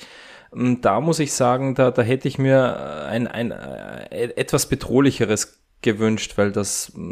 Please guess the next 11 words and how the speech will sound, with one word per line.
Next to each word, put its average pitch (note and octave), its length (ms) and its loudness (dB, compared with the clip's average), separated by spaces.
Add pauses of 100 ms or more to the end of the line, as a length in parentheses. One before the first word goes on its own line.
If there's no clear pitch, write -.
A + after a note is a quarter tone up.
(160)
das G#2+ 200 -2
hat A2+ 120 0
für - 80 -2
mich A#2+ 160 0
jetzt - 160 -2
nicht B2 140 -2
so B2 120 0
bedrohlich A2 440 0
geklungen. G2 420 0 (500)
Also, G#2 500 0
ja, G#2 320 2